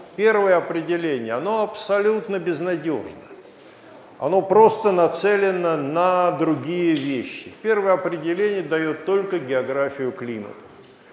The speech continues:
А второе определение, вот оно именно нацелено на то, чтобы понять генезис изменений и дальше выходить и на прогнозирование. Э,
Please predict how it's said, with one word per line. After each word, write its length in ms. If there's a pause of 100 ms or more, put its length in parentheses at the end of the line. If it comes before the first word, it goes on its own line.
(140)
А 100
второе 480
определение, 680
вот 160
оно 240
именно 480
нацелено 640
на 180
то, 240
чтобы 320
понять 560 (680)
генезис 640
изменений 920
и 400
дальше 420
выходить 500 (140)
и 40
на 180
прогнозирование. 920 (1000)
Э, 480